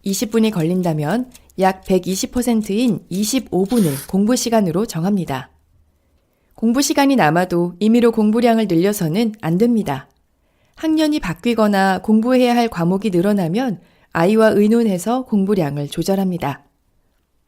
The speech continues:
자신의 역량을 파악해서 공부 계획을 명확하게 세우면 아이의 공부는 좀 더 효율성을 갖추게 됩니다. 둘째,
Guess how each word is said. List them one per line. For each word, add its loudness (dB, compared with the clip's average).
자신의 0
역량을 0
파악해서 -4
공부 -2
계획을 0
명확하게 -2
세우면 -2
아이의 2
공부는 0
좀 -4
더 0
효율성을 -2
갖추게 -6
됩니다. -4
둘째, -4